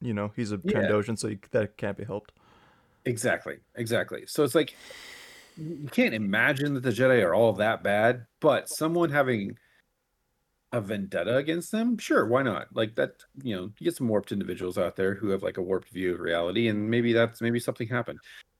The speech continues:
Speaker 2: So, like, he's got, he's got a, he's got a revenge scheme going on, but I don't know,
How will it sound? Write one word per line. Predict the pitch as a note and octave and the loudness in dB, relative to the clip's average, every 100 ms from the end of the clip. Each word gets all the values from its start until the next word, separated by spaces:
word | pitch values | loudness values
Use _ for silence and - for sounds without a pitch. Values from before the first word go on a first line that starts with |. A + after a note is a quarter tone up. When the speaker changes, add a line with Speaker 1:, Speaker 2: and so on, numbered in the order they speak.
| _ | _
Speaker 2:
So, | - D3 | 0 2
like, | A#2+ | 4
he's | - A2+ | 0 4
got, | F3+ E3+ - | 6 6 4
he's | C3+ C#3 | -6 0
got | F3 E3 | 4 6
a, | D3 A2+ G2 F2+ - | 8 6 4 0 -8
he's | C#3 | -2
got | G#3 | 0
a | |
revenge | F#3+ A#2 A2 G#2 G#2 | 2 0 -2 -4 -8
scheme | - F#2+ | -12 -12
going | D#2+ D#2+ D#2 | -10 -10 -10
on, | D#2+ - - | -14 -18 -20
but | - | -18
I | |
don't | A2+ B2 B2+ B2 | -12 -8 -8 -8
know, | B2+ B2 A#2 A2+ A2+ | -6 -2 -2 -2 -4